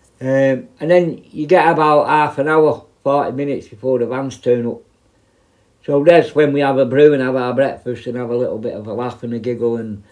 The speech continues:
and you can guarantee during that half an hour, forty minutes, a governor or other staff will walk through and go, "Oh, sat on your arses again doing now." It's like, "What?" Uh, and it's only when people actually come and work down there that they realise it's, uh,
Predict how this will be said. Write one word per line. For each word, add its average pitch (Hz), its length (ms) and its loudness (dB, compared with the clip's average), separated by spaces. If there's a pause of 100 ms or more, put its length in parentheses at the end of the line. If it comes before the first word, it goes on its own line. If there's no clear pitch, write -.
(800)
and 135 160 -6
you 135 80 -2
can 147 220 -6
guarantee 165 1000 2
during 143 360 0
that 147 120 -4
half 156 320 0
an 156 120 -2
hour, 147 220 0
forty 143 360 0
minutes, 131 400 0 (420)
a 131 100 -6
governor 135 540 4
or 135 300 -2
other 151 180 -2
staff - 340 -6
will 127 100 -2
walk 110 300 0
through 120 180 -2
and 117 80 -4
go, 139 200 0
"Oh, 185 320 -4
sat - 200 -10
on 165 120 -8
your 175 120 0
arses 175 380 -4
again 143 240 -2
doing 160 260 -2
now." 135 260 -8 (360)
It's - 160 -20
like, - 300 -8 (1300)
"What?" - 460 -10 (920)
Uh, - 60 -14
and 135 440 -2
it's 131 180 -6
only 175 200 4
when 147 180 2
people 135 320 0
actually 110 260 -6
come 139 160 -6
and 123 80 -2
work 156 240 8
down 104 200 -4
there 113 180 -2
that 131 160 0
they 120 80 -2
realise 123 600 0
it's, - 260 -10
uh, 120 280 -6